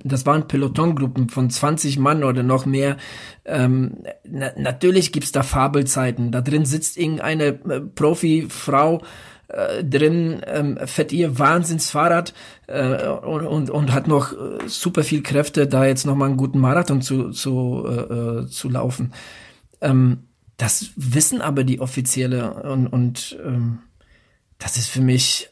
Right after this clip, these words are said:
einfach unglaublich, unglaublich, dass, dass das freigegeben worden ist.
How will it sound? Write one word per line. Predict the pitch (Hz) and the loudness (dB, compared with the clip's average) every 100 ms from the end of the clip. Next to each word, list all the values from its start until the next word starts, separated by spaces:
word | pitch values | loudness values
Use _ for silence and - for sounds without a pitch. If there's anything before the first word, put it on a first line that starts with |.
| - | -6
einfach | 127 127 127 123 - - - - | -4 0 -2 -2 -10 -18 -16 -2
unglaublich, | 156 147 135 143 175 147 110 - - | -2 0 2 4 4 2 0 -2 -4
unglaublich, | 147 156 143 156 151 139 | -2 0 2 2 2 0
dass, | - 131 - - - - | 0 0 0 -6 -20 -10
dass | - 123 | -6 -2
das | 135 131 | -2 -2
freigegeben | - 156 175 143 131 127 | 2 2 2 2 2 2
worden | 120 120 127 | 2 0 -2
ist. | 127 | -4